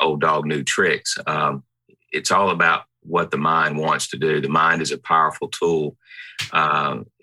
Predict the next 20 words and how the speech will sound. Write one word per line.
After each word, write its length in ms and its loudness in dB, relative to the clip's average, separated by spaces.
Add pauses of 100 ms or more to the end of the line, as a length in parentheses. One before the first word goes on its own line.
whether 280 2
you're 180 0
young 340 2
or 140 0
old 300 2
and 100 -2
never 260 0
tried 420 2
yoga, 420 -2 (440)
I 100 0
think 340 -2
my 320 2
message 440 -2
is 140 -4
never, 540 2 (580)
ever 520 0 (580)
close 220 2
your 100 2
mind 340 2
off. 320 0